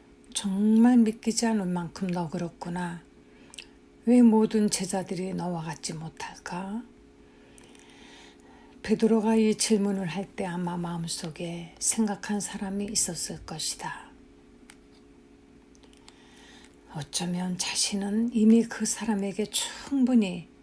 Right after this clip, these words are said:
은혜를 베풀었다고 생각했을 것이다. 짐작하건대 아마 베드로가 그 사람을 일곱 번쯤 용서했을 것 같다.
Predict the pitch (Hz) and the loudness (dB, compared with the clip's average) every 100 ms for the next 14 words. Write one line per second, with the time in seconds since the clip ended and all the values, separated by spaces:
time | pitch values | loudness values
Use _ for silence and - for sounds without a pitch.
0 | - - - - - 220 214 220 220 220 | -20 -20 -20 -20 -4 4 4 6 4 0
1 | - - 214 208 - - 160 175 165 - | -4 -10 -8 -8 -8 -12 -12 -10 -10 -8
2 | - 185 170 160 - - - - 165 - | -8 -8 -10 -12 -8 -8 -8 -12 -10 -10
3 | - - - - - - - - - - | -10 -14 -16 -20 -20 -20 -20 -20 -20 -20
4 | _ - - - - - - - - - | _ -20 -20 -20 -20 -20 -20 -20 -20 -20
5 | - - - - - 220 202 208 190 - | -20 -20 -20 -4 0 0 0 -2 -4 -8
6 | 208 196 190 196 185 180 180 180 - - | -8 -6 -6 -6 -6 -6 -8 -10 -14 -12
7 | 175 170 175 175 170 - - - - - | -12 -12 -12 -14 -14 -20 -20 -20 -20 -20
8 | - - - - - 175 165 175 190 208 | -20 -20 -8 -8 -6 -8 -8 -8 -10 -8
9 | 185 190 185 - 185 185 - 208 185 185 | -8 -8 -10 -10 -8 -8 -6 -6 -6 -8
10 | 180 190 170 180 - 175 - 170 - - | -8 -8 -6 -6 -6 -8 -14 -18 -16 -16
11 | - - - - 160 | -16 -18 -20 -16 -16